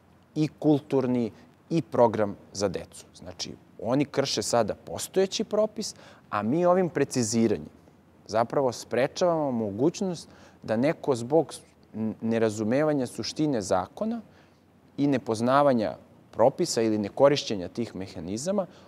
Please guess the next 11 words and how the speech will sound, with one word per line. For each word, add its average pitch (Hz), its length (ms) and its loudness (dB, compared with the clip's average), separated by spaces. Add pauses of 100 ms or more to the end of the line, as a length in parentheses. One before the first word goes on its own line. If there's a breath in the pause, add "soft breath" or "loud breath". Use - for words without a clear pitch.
(240 loud breath)
ostavi 175 460 0
televizije 117 760 0
da 104 200 0 (440)
krše 110 340 -4
taj 101 220 -4
propis - 580 -6
i 113 80 -8
da 113 120 -4
sprovodi 101 460 -4
jedne 107 220 0
za-, 98 120 -10